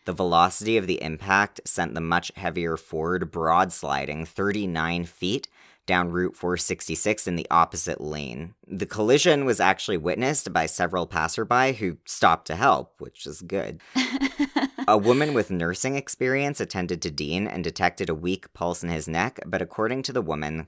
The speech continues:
Speaker 1: quote, "Death appeared to have been instantaneous."
Speaker 2: Kind of.
Speaker 1: I mean, his,
Speaker 2: His
Speaker 1: he's
Speaker 2: heart's
Speaker 1: still
Speaker 2: still
Speaker 1: at a
Speaker 2: beating.
Speaker 1: pulse, so,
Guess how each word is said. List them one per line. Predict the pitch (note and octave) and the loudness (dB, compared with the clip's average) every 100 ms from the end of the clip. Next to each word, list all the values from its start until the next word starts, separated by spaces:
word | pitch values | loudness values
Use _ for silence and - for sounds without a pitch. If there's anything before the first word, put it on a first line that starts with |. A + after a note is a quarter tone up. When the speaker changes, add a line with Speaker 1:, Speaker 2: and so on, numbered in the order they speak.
| _ | _
Speaker 1:
quote, | - G#2 C#2+ - - _ _ _ _ D#2 | -4 -2 -2 -4 -14 _ _ _ _ -2
"Death | G2 G#2+ - | 2 2 0
appeared | - - - - G2+ F#2+ - | -10 -12 -10 0 2 2 0
to | |
have | D#2+ D2+ | -2 -2
been | - D#2 | -4 -8
instantaneous." | - D#2 - D#2 D2 F2+ D#2+ G#1+ G#1 - - - _ _ _ - | -8 -8 -6 -8 -6 -6 -6 -8 -10 -10 -10 -10 _ _ _ -20
Speaker 2:
Kind | - D3+ | -14 -12
of. | - - - | -12 -12 -6
Speaker 1:
I | |
mean, | G2 F#2+ | -4 0
his, | G2+ | -2
Speaker 2:
His | - | -2
Speaker 1:
he's | F#2 | 0
Speaker 2:
heart's | F#2+ | 0
Speaker 1:
still | - A2+ | 4 4
Speaker 2:
still | |
Speaker 1:
at | E2 | 4
a | |
Speaker 2:
beating. | C#2 | 0
Speaker 1:
pulse, | F#2 F2 D#2 | 0 0 0
so, | - - - E2 D#2+ | 0 0 0 0 -2